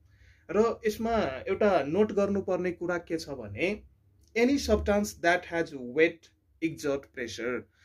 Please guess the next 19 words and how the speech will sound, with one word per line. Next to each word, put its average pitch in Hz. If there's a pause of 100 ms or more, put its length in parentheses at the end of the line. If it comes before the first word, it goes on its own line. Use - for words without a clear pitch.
(260)
कुनै 247
पनि 233
substance 180
जसलाई 170
वेट 135
हुन्छ 143
त्यसले 160
pressure 139
exert 120
गर्छ। 104 (460)
यो 214
लिक्विडको 220
आफ्नो 208 (280)
certain 165
weight 151
हुन्छ। 143 (460)
वेटको 220
कारणले 180
गर्दाखेरि 131